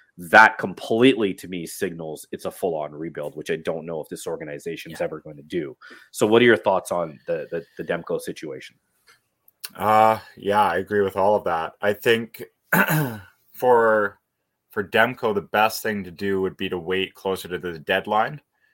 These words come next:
Speaker 2: and create a bidding war for him, because you have three years of five mil where you're getting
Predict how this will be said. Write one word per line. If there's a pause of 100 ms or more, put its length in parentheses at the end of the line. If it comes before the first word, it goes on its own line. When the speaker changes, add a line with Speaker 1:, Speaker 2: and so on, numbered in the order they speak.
(220)
Speaker 2:
and
create (200)
a (640)
bidding
war (340)
for
him, (260)
because (420)
you
have
three
years (300)
of
five
mil (560)
where
you're
getting